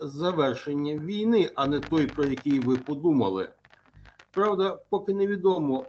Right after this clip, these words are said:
чи погодиться з цим планом Володимир Путін, чи у нього,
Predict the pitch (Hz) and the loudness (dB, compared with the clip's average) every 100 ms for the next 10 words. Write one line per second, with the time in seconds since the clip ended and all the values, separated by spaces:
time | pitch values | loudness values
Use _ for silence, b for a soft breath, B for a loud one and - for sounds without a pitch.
0 | 131 - 160 175 170 175 143 160 131 - | -14 -14 -10 -6 -2 -2 -2 -4 -6 -4
1 | 156 127 160 156 147 127 120 139 123 135 | -4 -2 2 6 6 6 2 -2 -6 -4
2 | 135 127 120 127 - 190 185 180 - 151 | 0 2 2 -2 -2 0 0 -2 -2 0
3 | 143 127 127 | 0 2 0